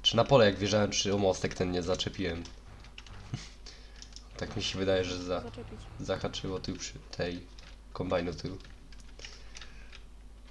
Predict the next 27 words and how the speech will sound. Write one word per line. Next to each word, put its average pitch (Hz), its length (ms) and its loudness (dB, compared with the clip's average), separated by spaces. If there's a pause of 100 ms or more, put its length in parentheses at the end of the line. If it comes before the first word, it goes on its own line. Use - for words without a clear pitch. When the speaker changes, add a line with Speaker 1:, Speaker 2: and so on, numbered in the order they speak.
(1120)
Speaker 1:
O, 101 140 0
z - 80 -4
przyczepy - 480 4
na 98 80 4
pewno 101 240 0
sadzeniaka 92 480 0
zostawiłem, 82 540 -2
bo 82 120 -6 (280)
fajne 85 400 -2
by 90 160 -6
były 90 220 0
akcje 87 420 -2
sadzi-, 85 520 -6
sadzić. 90 480 -4 (1400)
Tylko - 180 -4
jakieś - 320 -4 (220)
sadzarka 101 580 4
by 82 60 0
Speaker 2:
O. - 20 0
Speaker 1:
musiała 85 240 -2
być - 140 -8
fajna. 87 280 -4 (3750)
O, - 40 -4
sarna 127 400 8
wyskoczyła 113 640 4
przed - 240 0
maskę. 107 420 -2